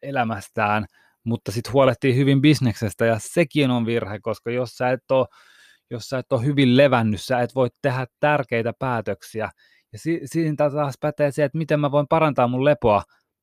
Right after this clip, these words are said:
ala seuraamaan sun yöunia esimerkiksi Oura-sormuksella.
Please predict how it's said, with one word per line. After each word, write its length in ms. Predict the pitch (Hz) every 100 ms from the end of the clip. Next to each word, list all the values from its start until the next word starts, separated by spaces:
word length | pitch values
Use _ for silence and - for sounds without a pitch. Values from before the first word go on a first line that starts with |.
| _ - - -
ala 220 | 104 92
seuraamaan 680 | - 117 131 139 127 113 104
sun 200 | 104 107
yöunia 540 | 113 123 131 131 139 139
esimerkiksi 600 | 117 113 117 107 110 - 113
Oura-sormuksella. 1160 | 113 117 120 - 107 110 113 - 127 123 127